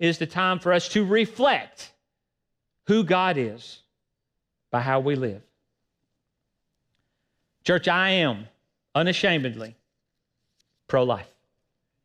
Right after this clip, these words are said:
I am an image bearer of God Almighty. He made me and he saved me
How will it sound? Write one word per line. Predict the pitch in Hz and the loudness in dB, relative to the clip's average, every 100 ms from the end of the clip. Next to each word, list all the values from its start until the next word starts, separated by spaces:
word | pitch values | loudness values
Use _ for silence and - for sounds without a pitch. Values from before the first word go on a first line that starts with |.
| 139 _ 131 _ _ _ _ _ _ _ _ _ _ _ _ _ _ _ _ _ _ _ _ _ _ | _ _ _ _ _ _ _ _ _ _ _ _ _ _ _ _ _ _ _ _ _ _ _ _ _
I | 139 160 | 0 0
am | 156 | 2
an | 147 | 2
image | 196 208 156 139 | 2 0 -2 -2
bearer | 170 165 123 107 131 _ _ _ - | 2 2 2 -2 -10 _ _ _ -6
of | 127 | -2
God | 120 135 | 0 2
Almighty. | 143 156 139 107 101 - _ _ _ _ 139 _ _ | 2 0 -2 -6 -12 -20 _ _ _ _ -20 _ _
He | - 185 | 0 2
made | 185 190 208 185 | 2 2 2 2
me | 190 214 247 - _ _ _ _ _ _ _ _ _ _ _ _ _ _ 131 | 0 0 0 -6 _ _ _ _ _ _ _ _ _ _ _ _ _ _ -4
and | 127 | -2
he | 156 | -2
saved | 165 196 196 165 131 | -2 0 0 -2 -6
me | 123 110 | -10 -10